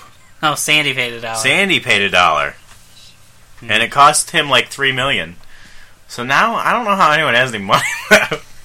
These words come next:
Speaker 2: 'Cause all these companies are in debt. There's all this fraud going around.
Speaker 1: Yeah.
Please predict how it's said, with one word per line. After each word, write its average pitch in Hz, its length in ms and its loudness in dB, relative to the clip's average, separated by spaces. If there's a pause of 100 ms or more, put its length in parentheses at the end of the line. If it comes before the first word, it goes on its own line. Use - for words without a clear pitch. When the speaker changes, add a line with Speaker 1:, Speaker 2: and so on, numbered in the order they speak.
(320)
Speaker 2:
'Cause 127 120 -4
all 185 180 8
these 165 160 2
companies 160 480 2
are 123 80 2
in 120 180 0
debt. 139 360 6
There's 107 480 -4
all 123 160 4
this 120 140 -4
fraud 165 500 4
going 180 240 -2
around. 180 500 -2
Speaker 1:
Yeah. 117 280 -12